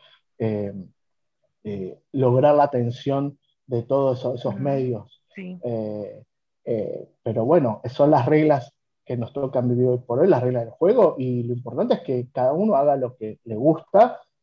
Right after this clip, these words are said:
Speaker 1: y el estilo que uno quiere y, y lo hace feliz. Y nosotros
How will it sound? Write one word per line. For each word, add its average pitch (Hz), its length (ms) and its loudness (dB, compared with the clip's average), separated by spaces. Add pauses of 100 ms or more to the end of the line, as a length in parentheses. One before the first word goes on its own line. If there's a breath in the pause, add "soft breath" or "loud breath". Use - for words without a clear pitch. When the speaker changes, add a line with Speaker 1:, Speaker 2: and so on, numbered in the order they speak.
(180)
Speaker 1:
y 117 100 0
el 107 80 -2
estilo 113 400 -2
que 104 120 -6
uno 113 320 -6
quiere 185 440 6
y, 117 320 -2
y 113 140 -10
lo 117 180 -4
hace 101 440 -8
feliz. 131 400 2 (140)
Y 107 480 -6
nosotros 131 560 0